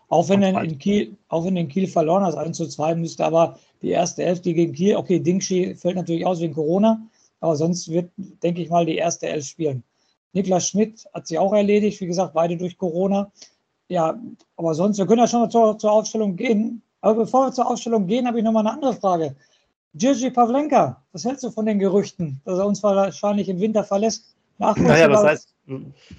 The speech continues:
Speaker 2: Gerüchte ist ja sozusagen relativ. Er war ja bei der, bei der Mixzone, wurde dann auch nachgefragt, ob er sich das noch vor-, vorstellen kann.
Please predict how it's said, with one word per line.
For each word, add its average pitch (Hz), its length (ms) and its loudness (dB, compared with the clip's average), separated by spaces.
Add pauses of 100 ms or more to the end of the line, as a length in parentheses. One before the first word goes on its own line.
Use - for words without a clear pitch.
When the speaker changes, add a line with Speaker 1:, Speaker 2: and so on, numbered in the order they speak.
(220)
Speaker 2:
Gerüchte 185 420 2
ist 156 140 -2
ja 147 100 2
sozusagen 139 400 -2
relativ. 143 480 -2
Er 127 200 2
war 131 200 2
ja 131 80 -6
bei 117 160 -4
der, 117 300 -4
bei 120 160 -4
der 120 80 -2
Mixzone, 151 800 -4
wurde 131 240 4
dann 123 200 0
auch 120 140 0
nachgefragt, 127 600 0
ob 123 100 -4
er 117 60 -2
sich 113 100 -2
das 120 160 -2
noch 117 140 -4
vor-, 123 260 -2
vorstellen 139 540 0
kann. 147 320 0